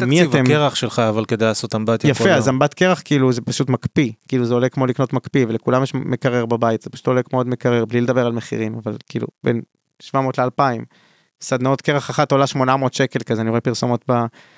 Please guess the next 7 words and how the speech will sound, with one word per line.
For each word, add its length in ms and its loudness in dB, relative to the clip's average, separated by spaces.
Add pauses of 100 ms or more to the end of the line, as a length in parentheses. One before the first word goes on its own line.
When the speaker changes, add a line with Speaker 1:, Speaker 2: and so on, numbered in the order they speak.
(220)
Speaker 1:
בקיצור, 260 2
אז 20 4
התחלתי 320 0
להיכנס 400 0
כל 220 2
יום, 300 2 (180)
ופתאום, 840 -2